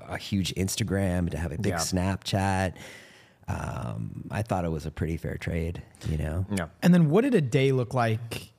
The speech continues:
Speaker 3: in, like, a, a day of filming for
Speaker 1: Yeah.
Speaker 3: you? Let's say, like, David's like,
Speaker 1: With
Speaker 3: "Yo,
Speaker 1: Dave?
Speaker 3: let's go. Let's go shoot something." What time are you up? Like,
Speaker 1: <laughs> Uh, so fun.
Speaker 3: what, uh, yeah?
Speaker 1: Oh, so fun. The most fun I've ever had in my life.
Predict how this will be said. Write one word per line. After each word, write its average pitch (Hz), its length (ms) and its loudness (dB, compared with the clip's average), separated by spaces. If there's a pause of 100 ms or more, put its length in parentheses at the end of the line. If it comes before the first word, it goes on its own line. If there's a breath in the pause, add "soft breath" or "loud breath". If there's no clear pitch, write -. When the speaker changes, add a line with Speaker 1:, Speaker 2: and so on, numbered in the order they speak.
(100)
Speaker 3:
in, 120 520 2
like, 120 140 2
a, 135 140 0
a 123 60 2
day 151 180 6
of 127 100 4
filming 104 520 2
for - 160 2
Speaker 1:
Yeah. 127 220 6
Speaker 3:
you? 90 220 -4 (200)
Let's 127 240 0
say, 120 260 2
like, 113 200 0
David's 120 420 0
like, 107 160 2
Speaker 1:
With 135 120 6
Speaker 3:
"Yo, 127 60 4
Speaker 1:
Dave? 135 380 4
Speaker 3:
let's 123 180 0
go. 123 200 2
Let's 131 140 -2
go 175 120 6
shoot 220 260 4
something." 147 460 2 (280 loud breath)
What 156 180 6
time 170 180 4
are 170 60 4
you 147 180 4
up? 131 260 4
Like, 117 140 4
Speaker 1:
<laughs> - 0 -
Uh, 120 80 4
so 127 260 6
fun. 92 440 2
Speaker 3:
what, 147 180 0
uh, - 20 -12 (300)
yeah? 156 440 2
Speaker 1:
Oh, 123 180 2
so 95 320 2
fun. 76 500 -2
The 110 80 4
most 117 260 2
fun 98 160 2
I've 87 120 2
ever 80 200 2
had 80 120 2
in 73 80 0
my 69 120 0
life. 69 440 -2